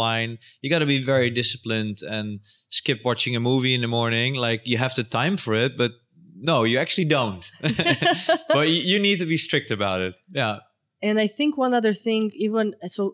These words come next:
Speaker 2: discipline is one, and I, you work more as a freelancer than you work for a company.
Speaker 1: Yeah.
Speaker 2: That's for sure. And then you have to be m-, you have multiple skills 'cause you're doing your own accounting, you have to do sales, you have to meet with people, you have to do the job that you're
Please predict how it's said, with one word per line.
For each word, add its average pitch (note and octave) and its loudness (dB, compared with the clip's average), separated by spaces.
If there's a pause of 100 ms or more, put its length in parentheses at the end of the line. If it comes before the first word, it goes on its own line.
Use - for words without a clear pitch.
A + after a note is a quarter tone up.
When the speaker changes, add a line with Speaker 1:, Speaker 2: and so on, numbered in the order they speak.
Speaker 2:
discipline A#3+ 0
is F3+ -2
one, G3+ -4 (200)
and G3 2
I, G3 -2 (120)
you G#3+ 2
work B3 2
more B3 4 (220)
as F3 0
a F3+ -2
freelancer F#3 0
than F3 0
you E3+ -4
work E3+ -2
for E3+ -8
a D#3 -8
company. D#4+ -4 (380)
Speaker 1:
Yeah. G#2+ 0
Speaker 2:
That's - -6
for E3+ -12
sure. C4+ 0 (460)
And G#3 2
then A3+ 4
you A3 4
have G#3 2
to G#3 -6
be F#3 0
m-, F#3+ 0
you F#3+ 0
have F3+ -2 (540)
multiple G3 2
skills - -2 (120)
'cause G3 0
you're A3+ 4
doing G3+ 4
your F#3 4
own F3 2
accounting, D4+ 0 (480)
you G3+ 2
have G3 0
to F#3+ -4
do F3 -4
sales, C#4 2
you G#3+ 2
have F#3+ 2
to - -2
meet G#3 2
with D4 -2
people, C4+ 2
you G#3 4
have F#3+ 0
to G3+ -6
do F3+ -2
the F3 0
job G3+ 0
that F3 -4
you're E3 -2